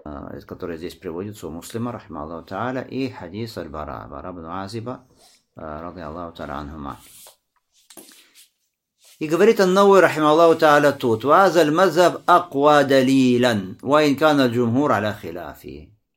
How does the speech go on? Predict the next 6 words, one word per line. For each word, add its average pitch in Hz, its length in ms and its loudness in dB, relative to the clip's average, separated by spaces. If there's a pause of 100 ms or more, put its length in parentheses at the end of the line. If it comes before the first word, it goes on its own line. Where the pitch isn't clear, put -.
(260)
И 127 60 -8
этот 190 380 2
мазхаб, 156 580 2 (240)
это 170 280 2
мнение, 165 800 0 (540)
что - 640 0